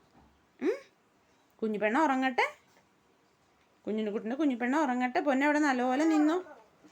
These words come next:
ആ, നല്ലപോലെ നിൽക്കുന്നേ. എന്നെ കാണിക്കണേ. ഉം.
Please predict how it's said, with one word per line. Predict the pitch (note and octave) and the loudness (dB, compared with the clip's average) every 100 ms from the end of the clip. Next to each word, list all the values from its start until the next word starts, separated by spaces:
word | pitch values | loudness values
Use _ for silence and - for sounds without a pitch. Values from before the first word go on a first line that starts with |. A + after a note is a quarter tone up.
| - - - | -20 -20 -12
ആ, | E3+ D#3 _ _ _ _ - | -12 -12 _ _ _ _ -12
നല്ലപോലെ | F#3+ C4+ | 0 2
നിൽക്കുന്നേ. | E4 F#3+ - D4 F#3+ - _ - - _ _ _ G#3 | 2 0 0 0 0 -4 _ -20 -20 _ _ _ -14
എന്നെ | D3+ G#3 | -6 -4
കാണിക്കണേ. | F3+ D#3+ G#3 A#3 G3 - _ _ _ _ _ _ _ _ - - - _ | -2 -2 -2 0 -2 -4 _ _ _ _ _ _ _ _ -16 -16 -16 _
ഉം. | - | -18